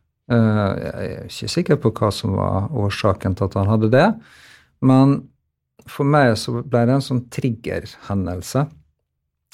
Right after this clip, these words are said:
Sånn at når jeg så han, så, så ble hele min kropp i alarmfunksjon. Det eneste jeg hadde i hodet var å, å f-,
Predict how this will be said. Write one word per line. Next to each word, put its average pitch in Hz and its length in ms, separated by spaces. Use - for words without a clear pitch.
Sånn 113 220
at 104 80
når 113 220
jeg 107 100
så 110 220
han, 143 280
så, 135 280
så - 240
ble 123 320
hele 117 260
min 117 220
kropp - 460
i 92 100
alarmfunksjon. 113 1080
Det 123 160
eneste 117 380
jeg 104 260
hadde 110 400
i 98 80
hodet 107 400
var 104 400
å, 101 140
å 104 140
f-, - 240